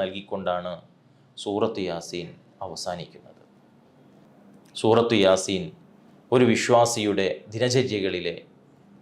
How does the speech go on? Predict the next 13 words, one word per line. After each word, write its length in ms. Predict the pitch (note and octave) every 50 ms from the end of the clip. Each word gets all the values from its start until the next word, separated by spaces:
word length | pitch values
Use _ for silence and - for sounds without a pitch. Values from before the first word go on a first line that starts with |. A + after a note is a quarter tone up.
| _ _ _ - - - _ -
വളരെ 260 | G#2+ A#2 D#3 D#3 D3+ D#3 -
പ്രധാനപ്പെട്ട 720 | C3 A#2 G#2+ G#2+ B2 B2+ B2+ A#2+ G#2 - G#2+ G2 - - F#2+ F2+ - - - - _ - - G#2
ഒന്നായി 480 | G2+ G2 G2 G#2+ G#2 F#2+ F2 E2+ - - - - G2+
മാറേണ്ടതുണ്ട്. 680 | F#2+ F#2 F2+ F#2+ F#2 F2 E2+ E2+ D2+ D#2+ D#2 D2+ - - - - - - - - - - - - - - - - - - _ - -
എല്ലാ 220 | G2+ G#2 G#2+ A2+ A#2 B2 G#2+ G#2+
ദിവസവും 460 | G#2+ G2+ G2 - - G#2 G2+ G2 G2 F#2 - - _ _ _ _ _ _ _ _ _ _ _ -
സൂറത്ത് 340 | - A2+ A2 A#2 A#2 A#2 A#2+ G#2 G2+
യാസീൻ 320 | G2 G2 F#2+ - G2+ G2+ G2 F#2 -
പാരായണം 420 | F#2 F2+ F#2+ F#2+ G2+ G#2 G#2 G2 G2 -
ചെയ്യാനും 440 | G2 F2+ F2 F2+ F2 F2 E2+ D2+ C#2+ - _ _ _ _ _ _ _ _ _ _ _ _ _ _ _ _ _ _ _ _ _ _ _ -
നമ്മുടെ 240 | A2+ A#2+ C3 C3 C3 B2
ജീവിതത്തിൻ്റെ 720 | - B2 B2+ B2 B2+ B2+ B2 - B2+ A#2+ A2+ A2+ G#2+ A2 G#2+ G2+ - - - - - G#2+
എല്ലാ 200 | G#2 G#2+ B2 C3+